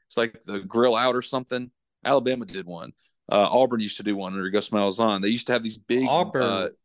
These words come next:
Speaker 2: Auburn does the,
Speaker 1: yeah.
Speaker 2: uh, what do they call it? Like, Big Cat Weekend.
Speaker 1: Right,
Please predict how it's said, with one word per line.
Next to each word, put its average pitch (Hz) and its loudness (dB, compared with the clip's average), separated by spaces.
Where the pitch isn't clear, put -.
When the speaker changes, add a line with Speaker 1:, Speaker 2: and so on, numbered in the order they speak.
Speaker 2:
Auburn 151 0
does 117 -2
the, 104 -6
Speaker 1:
yeah. 107 0
Speaker 2:
uh, 87 -6
what 127 -6
do - -2
they 110 -2
call 90 -8
it? - -12
Like, 80 -14
Big 110 -2
Cat 110 0
Weekend. 107 -6
Speaker 1:
Right, 143 0